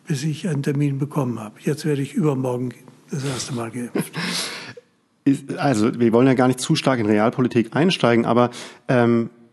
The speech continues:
Speaker 2: wenn Sie das jetzt ansprechen, ist es dann auch so, dass manchmal in der Politik heute der Pragmatismus fehlt? Oder ist es gar kein Pragmatismus, wenn jetzt beispielsweise der Datenschutz dem im Wege steht, dass die Anwohnermeldeämter heute die Leute kontaktieren dürfen? So habe ich es zumindest gelesen. Ob das stimmt, weiß ich nicht. Aber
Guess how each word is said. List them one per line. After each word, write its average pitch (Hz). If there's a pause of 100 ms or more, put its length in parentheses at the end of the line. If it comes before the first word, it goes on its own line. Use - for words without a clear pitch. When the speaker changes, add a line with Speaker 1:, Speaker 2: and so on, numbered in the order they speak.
Speaker 2:
wenn 120
Sie 117
das 113
jetzt 123
ansprechen, 170 (220)
ist -
es 160
dann 160
auch 131
so, 135
dass 135
manchmal 135
in 147
der 143
Politik 131
heute 127
der -
Pragmatismus 131
fehlt? 175
Oder 117
ist 127
es 127
gar 117
kein 117
Pragmatismus, 131
wenn 120
jetzt 117
beispielsweise 113
der 104
Datenschutz 131
dem 131
im 127
Wege 127
steht, 127
dass 117
die 120
Anwohnermeldeämter 113
heute 110
die 117
Leute 113
kontaktieren 123
dürfen? 147
So 113
habe 101
ich -
es -
zumindest 107
gelesen. 110
Ob 110
das 101
stimmt, 104
weiß 107
ich 143
nicht. 135
Aber 127